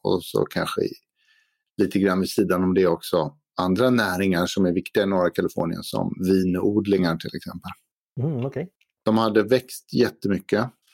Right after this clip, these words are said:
Speaker 1: och det har att göra med att det har varit en boom i techsektorn de senaste åren. Det har väl inte undgått någon. Och då har det varit framförallt mycket nytt kapital som har kommit in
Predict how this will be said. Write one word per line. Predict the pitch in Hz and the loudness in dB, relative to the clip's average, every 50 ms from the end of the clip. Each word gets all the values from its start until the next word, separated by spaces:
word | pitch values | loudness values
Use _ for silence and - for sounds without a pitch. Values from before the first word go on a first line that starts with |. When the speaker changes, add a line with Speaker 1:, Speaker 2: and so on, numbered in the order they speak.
| _ _ _ _ _ _ - | _ _ _ _ _ _ -2
Speaker 1:
och | 107 101 | 0 2
det | 95 110 | 4 4
har | 107 107 110 | 6 6 6
att | 110 | 6
göra | 110 104 101 101 | 6 6 4 2
med | 101 101 95 | 2 0 0
att | 90 - - | 0 0 2
det | 113 | 4
har | 104 | 4
varit | 101 98 95 - | 4 4 2 2
en | 104 98 98 | 0 0 2
boom | 95 123 135 143 131 123 117 110 - - - | 4 6 6 6 6 4 4 2 0 -2 -2
i | - 104 101 95 | 0 0 0 0
techsektorn | - - - 101 - - _ - - - - - 123 120 - - - - - 104 98 | -2 -2 -2 -2 -2 -4 _ -20 -18 -12 -6 -2 -2 -2 -2 -4 -8 -2 0 0 2
de | 98 95 95 | 2 2 0
senaste | - 101 87 80 - - - | 0 -2 -2 -4 -4 -4 -2
åren. | 98 95 101 101 | -2 0 0 2
Det | 95 | 2
har | 92 90 95 | 0 0 0
väl | 98 90 | -2 -2
inte | - - | 0 0
undgått | - 92 95 92 90 92 85 - | 0 2 2 0 0 -2 -2 -2
någon. | 92 85 85 98 113 113 113 _ - | -2 0 0 0 0 -2 -4 _ -4
Och | - 98 | -2 2
då | 92 101 95 | 4 4 4
har | 90 101 104 | 4 2 2
det | 101 | 2
varit | 104 104 95 - - - - _ - - | 2 2 0 0 -4 -18 -20 _ -10 -4
framförallt | - 107 92 92 87 85 104 | -2 0 0 0 0 0 2
mycket | 107 110 110 101 - _ - - 120 | 2 4 2 2 -2 _ -2 0 2
nytt | 110 110 110 110 - | 2 2 0 -2 -4
kapital | - - 107 90 - - 131 127 | -4 -4 -4 -4 0 0 0 0
som | 120 - 123 | 0 0 -2
har | 110 | -2
kommit | - - 110 101 - | 0 0 -2 0 0
in | 95 90 90 92 95 95 | 0 0 2 2 2 0